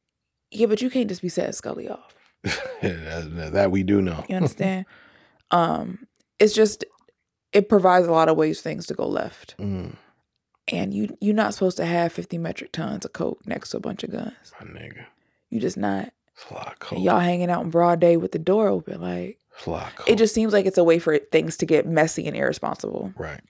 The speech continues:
Speaker 1: Um, and if the show is, showed us anything, is that Jerome and them be messy and irresponsible.
Speaker 2: That's a fact.
Speaker 1: So.
Speaker 2: Yeah. Okay. I'm with you on that. And, uh,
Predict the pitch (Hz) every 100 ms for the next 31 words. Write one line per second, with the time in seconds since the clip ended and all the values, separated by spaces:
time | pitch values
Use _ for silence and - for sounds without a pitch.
0 | _ - 147 76 - - 160 156 151 160
1 | - 156 151 151 156 - _ _ _ _
2 | _ - 180 160 - 160 156 147 147 151
3 | 151 151 143 - _ - 165 160 160 156
4 | 147 147 151 156 151 147 - - - -
5 | - - - - - - 87 - - -
6 | - - - _ - - - - - -
7 | - - 104 98 90 92 - - - 165
8 | 170 - 147 143 - 135 120 117 123 -
9 | _ _ _ - 117 117 107 107 101 95